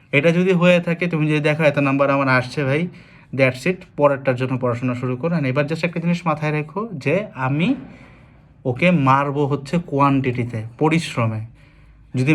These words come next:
মেধায় মারতে না পারি, পরিশ্রম দিয়ে মারবো, that's the factor, ঠিক আছে? এই আর কি, সর্বোচ্চটা দাও ভাই, সামনে অনেক কিছু আসবে ইনশাল্লাহ। কুয়েত ভর্তি পরীক্ষায় যাদের খারাপ হয়েছে, প্যারা খাও না, just পেইনটা বুঝো, পেইনটা অ্যাবজর্ব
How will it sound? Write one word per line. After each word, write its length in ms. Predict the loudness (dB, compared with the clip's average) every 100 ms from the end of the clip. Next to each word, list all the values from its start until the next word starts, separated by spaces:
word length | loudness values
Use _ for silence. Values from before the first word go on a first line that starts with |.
| 4
মেধায় 360 | 4 4 4 4
মারতে 220 | 2 2 2
না 60 | 2
পারি, 140 | 2 0 -2
পরিশ্রম 340 | -4 -4 -2 -2
দিয়ে 140 | -2 -4
মারবো, 260 | -6 -10 -14 -16 -10 -4
that's 200 | -4 -4
the 80 | -8
factor, 360 | -8 -12 -14 -20 -20 -20 -20 _ -8
ঠিক 120 | -2 -2
আছে? 140 | -2 -8 -16 -20 -20 -20 -20 -2
এই 80 | 0 2
আর 60 | -2
কি, 80 | -10 -16 -20 -6 2
সর্বোচ্চটা 480 | 2 2 2 2 4
দাও 140 | 4 4
ভাই, 120 | 2 2 -2
সামনে 260 | -2 2 2 2
অনেক 140 | -2 -4
কিছু 160 | -4 0 0
আসবে 180 | 0 -2 -4
ইনশাল্লাহ। 360 | -2 -2 -2 -4 -10 -20 -4
কুয়েত 220 | 2 2 2
ভর্তি 200 | -4 -4 -2
পরীক্ষায় 260 | 0 0 0
যাদের 160 | 0 -2
খারাপ 180 | -2 -2 -4
হয়েছে, 180 | -6 -4
প্যারা 180 | 2 2 2
খাও 180 | -2 -2
না, 60 | -4 0
just 260 | 0 -2 -12 _ -20 -2
পেইনটা 420 | 2 2 0 0 -2 -2
বুঝো, 300 | -2 0 0 0 -4 -18 -20 -20 -20 -20 -4
পেইনটা 320 | 0 2 0 -2
অ্যাবজর্ব 360 | -2 2 2